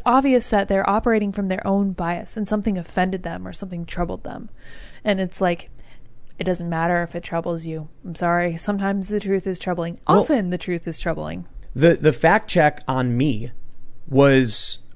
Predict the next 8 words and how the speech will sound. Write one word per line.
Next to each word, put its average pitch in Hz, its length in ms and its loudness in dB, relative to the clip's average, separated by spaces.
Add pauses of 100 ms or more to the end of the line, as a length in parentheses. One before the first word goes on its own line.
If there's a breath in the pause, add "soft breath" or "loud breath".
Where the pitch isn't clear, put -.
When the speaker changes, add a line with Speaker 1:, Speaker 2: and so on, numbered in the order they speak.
(220)
Speaker 2:
a 123 60 2
trick. - 420 2 (640)
Speaker 1:
It - 60 6
was 147 100 6
a 202 60 6
Speaker 2:
I, 240 40 2
Speaker 1:
grammatical 175 640 -4
thing. - 400 -12